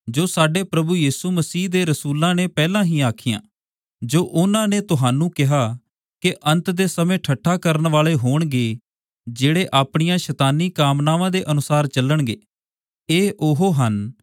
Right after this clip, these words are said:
ਜਿਹੜੇ ਧੜੇਬਾਜ਼ ਅਤੇ ਸਰੀਰਕ ਹਨ, ਜਿਨ੍ਹਾਂ ਵਿੱਚ ਆਤਮਾ ਨਹੀਂ।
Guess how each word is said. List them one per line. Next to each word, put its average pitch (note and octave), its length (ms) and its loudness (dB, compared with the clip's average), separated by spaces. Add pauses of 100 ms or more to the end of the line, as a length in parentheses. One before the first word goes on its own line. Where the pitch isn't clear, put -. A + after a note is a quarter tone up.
(340)
ਜਿਹੜੇ D#3 300 0
ਧੜੇਬਾਜ਼ C#3+ 760 0 (100)
ਅਤੇ E3 180 -2
ਸਰੀਰਕ C#3+ 500 -2
ਹਨ, A2+ 380 -2 (380)
ਜਿਨ੍ਹਾਂ C3+ 400 0
ਵਿੱਚ E3 300 -6
ਆਤਮਾ C3+ 420 2
ਨਹੀਂ। C3 360 0